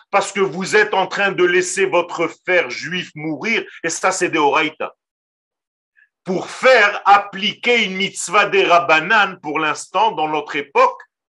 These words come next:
de manger soi-disant d'une autre récolte.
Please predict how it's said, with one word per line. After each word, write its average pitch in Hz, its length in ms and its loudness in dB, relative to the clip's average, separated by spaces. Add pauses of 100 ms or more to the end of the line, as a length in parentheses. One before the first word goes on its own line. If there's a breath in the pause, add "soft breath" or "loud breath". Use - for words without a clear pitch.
(680)
de 151 160 -2
manger 185 480 0
soi-disant 175 960 2 (180)
d'une 160 380 -10
autre 170 380 -2
récolte. 131 640 -6